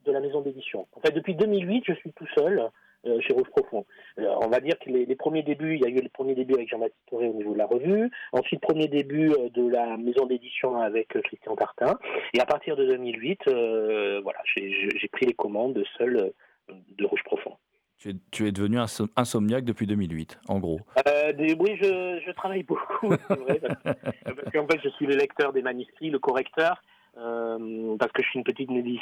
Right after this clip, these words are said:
Speaker 1: maison d'édition, donc peut-être qu'on en parlera en termes de modèle économique, mais c'est une maison d'édition modeste, il n'y a pas d'em-,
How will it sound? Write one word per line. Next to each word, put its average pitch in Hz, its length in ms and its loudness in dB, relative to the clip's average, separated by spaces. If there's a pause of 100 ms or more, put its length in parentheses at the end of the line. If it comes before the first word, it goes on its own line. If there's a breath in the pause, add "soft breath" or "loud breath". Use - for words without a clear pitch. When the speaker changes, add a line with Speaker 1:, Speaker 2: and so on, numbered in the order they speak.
Speaker 1:
maison 123 300 2
d'édition, 143 480 0
donc 123 140 -2
peut-être 131 400 -2
qu'on 127 100 -2
en 120 80 0
parlera 123 360 2
en 113 80 -6
termes 113 200 -10
de 113 60 -8
modèle 117 260 -2
économique, 151 540 -2
mais 113 120 -10 (360 loud breath)
c'est - 160 -16
une 123 100 2
maison 123 240 2
d'édition 123 540 0
modeste, 139 480 2
il 120 80 -12
n'y 117 40 0
a 113 60 -2
pas - 140 2
d'em-, 127 240 0